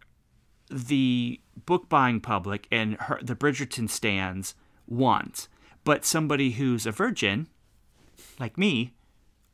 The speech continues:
doesn't want because I don't want to be spoiled. So I will read the first epilogues, but I will not be reading the second epilogues because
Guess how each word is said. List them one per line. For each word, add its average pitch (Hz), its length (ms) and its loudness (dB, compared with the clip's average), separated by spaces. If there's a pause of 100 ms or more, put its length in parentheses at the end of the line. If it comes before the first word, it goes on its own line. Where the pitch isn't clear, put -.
doesn't 160 420 2
want 95 320 -4 (680)
because 143 300 -2
I 139 120 6
don't 147 140 -4
want 143 220 0
to 127 60 0
be 120 120 -2
spoiled. - 580 -4 (260)
So - 300 -4
I 147 180 6
will 175 200 0
read 156 260 -2
the 120 240 -2
first 175 380 -4
epilogues, 107 420 -2
but 117 140 -4
I 120 80 4
will 139 120 2
not 135 200 2
be 131 100 0
reading 117 360 0
the 101 60 -12
second 131 360 -4
epilogues - 500 -8
because 123 540 -2